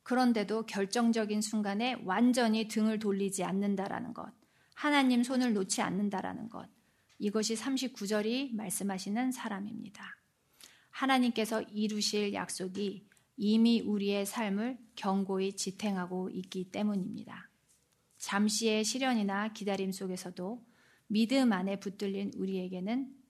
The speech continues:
멸망이 없고 영혼은 반드시 구원받는, 받는다는 사실을 기억하셔야 합니다.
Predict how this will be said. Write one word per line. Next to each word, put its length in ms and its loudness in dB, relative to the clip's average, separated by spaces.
멸망이 580 4
없고 480 -8
영혼은 460 4
반드시 680 0
구원받는, 760 -2
받는다는 640 -2
사실을 520 -4
기억하셔야 640 -6
합니다. 480 -10